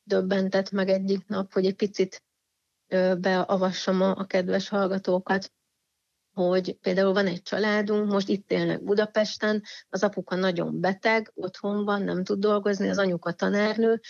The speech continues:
és most az online oktatás miatt ugye otthonról tartja az órákat. Most elromlott a laptopja, ki kellett dobni a kukába,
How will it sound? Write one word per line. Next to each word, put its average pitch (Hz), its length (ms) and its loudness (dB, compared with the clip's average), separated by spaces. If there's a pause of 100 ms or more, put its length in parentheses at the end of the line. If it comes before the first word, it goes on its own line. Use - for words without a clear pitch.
és - 120 -10
most 196 200 -4
az 196 120 2
online 185 400 2
oktatás 180 520 -4
miatt 214 340 0
ugye 202 180 0
otthonról 180 580 2
tartja 180 460 -4
az 180 140 -2
órákat. 170 540 -2 (260)
Most 208 180 -2
elromlott 175 600 0
a 175 60 -2
laptopja, 233 600 0
ki 233 160 -4
kellett 170 460 0
dobni 170 320 0
a 160 80 -2
kukába, 240 640 0